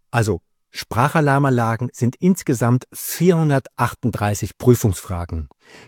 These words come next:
Die sind bereits komplett online. Vierhundertachtunddreißig Folgen, wow. Plus eine, man nennt das umgangssprachlich Nullfolge, Teaserfolge, also eine Folge jeweils mehr.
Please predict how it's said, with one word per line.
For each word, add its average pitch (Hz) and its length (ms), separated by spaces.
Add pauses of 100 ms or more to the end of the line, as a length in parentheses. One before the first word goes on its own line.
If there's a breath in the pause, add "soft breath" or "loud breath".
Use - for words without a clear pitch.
(200 soft breath)
Die 175 100
sind 143 140
bereits 123 400
komplett 123 500
online. 85 460 (520)
Vierhundertachtunddreißig 127 1080
Folgen, 107 480 (160)
wow. 90 400 (320 soft breath)
Plus 190 240
eine, 143 440 (760 soft breath)
man 98 100
nennt 123 180
das 123 200
umgangssprachlich 110 840
Nullfolge, 131 760
Teaserfolge, 117 920 (560 soft breath)
also 113 240
eine 123 240
Folge 110 280
jeweils 92 360
mehr. 85 320